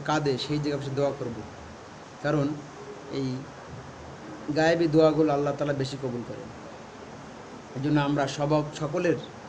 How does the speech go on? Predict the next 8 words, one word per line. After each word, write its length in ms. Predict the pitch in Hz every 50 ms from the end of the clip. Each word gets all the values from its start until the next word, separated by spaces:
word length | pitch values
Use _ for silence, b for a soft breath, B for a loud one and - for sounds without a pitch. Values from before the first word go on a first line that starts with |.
| - - - - - - - - - - - - - - -
অবস্থান 400 | 147 165 185 170 - - 185 175 170
থেকে 240 | 151 156 147 160 175 208 277 - - - - -
তাদের 220 | 143 143 139 143 143
জন্য 140 | 147 143 139
দোয়া 220 | 127 127 120 120
করব। 220 | - - 104 - - - - - - - - - - 359 359 - - - 359 381 - - - - - - - - - - - - - - -
তিন 160 | - 156 160
নম্বরে, 340 | 165 160 160 160 151 143